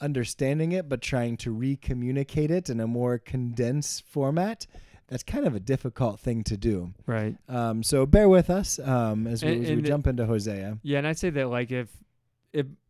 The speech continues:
Speaker 2: and no disrespect to Michael Gersani, that commentary was on, like, a senior in high school level.
Speaker 1: Mm-hmm.
Speaker 2: I feel like this Hosea one, even though it's probably not the most academic,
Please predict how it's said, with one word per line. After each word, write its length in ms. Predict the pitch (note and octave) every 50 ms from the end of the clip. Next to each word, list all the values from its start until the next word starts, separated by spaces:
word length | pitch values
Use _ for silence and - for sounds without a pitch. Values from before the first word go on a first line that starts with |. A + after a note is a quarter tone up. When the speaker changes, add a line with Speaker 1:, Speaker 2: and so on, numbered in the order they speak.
| _ _ -
Speaker 2:
and 260 | D#3 D3+ D#3 D#3 E3
no 180 | F3+ G3+ G3+ F#3
disrespect 600 | D3+ D#3+ D#3 - D3+ C3+ - - D3+ C#3 - -
to 160 | C3+ B2 A#2+
Michael 320 | A#2+ B2 B2 A#2+ - B2+
Gersani, 580 | A#2+ A#2 A2 - - A2+ A2 A2 G#2+ G#2 A2 B2 _ _ _ _ _ _ _ _ _ - - _ _ _
that 680 | - C3+ B2+ B2+ B2+ C3 C#3+ C#3+ D#3 F3 F#3 F#3+ - - - - - - - _ - -
commentary 600 | - C#3 C3+ C3+ C3 C3 - - C3 C3 B2+ B2+
was 220 | B2+ B2+ B2+ A#2
on, 160 | C3+ C3 B2+ B2+
like, 160 | B2 A#2 -
a 80 | A#2+
senior 580 | G#2+ - - - - - D#3+ E3 D#3+ D3+ D3 C3+
in 60 | B2
high 200 | G#2 G#2 A2 A#2
school 300 | A2+ - - - D3+ D3+
level. 400 | D3 D#3+ D#3+ D#3 F3 F3+ F#3+ F#3 - _ _ -
Speaker 1:
Mm-hmm. 300 | A2 G#2 F2+ G2+ G2 G2 F#2+ - _ -
Speaker 2:
I 80 | - C#3+
feel 140 | C3 E3+ F3+
like 140 | E3+ D#3 C3
this 160 | D3+ C#3+ -
Hosea 420 | D#3+ C#3 B2 G#2+ B2 B2 B2 C3+
one, 400 | C#3+ D3+ E3 E3+ F3+ F3+ F3+ - - -
even 240 | - D3 D3 D#3 E3
though 180 | D#3 C#3+ C#3 C3+
it's 340 | C#3 - C#3 B2+ - - -
probably 360 | - - C#3+ C#3+ C#3+ C#3+ C3+
not 240 | C3 C3 C3 C3 -
the 60 | C3
most 340 | B2+ B2+ B2+ B2 - - - -
academic, 680 | - C#3 B2+ - C3 A#2+ A#2+ A#2+ B2 C3 C3+ - -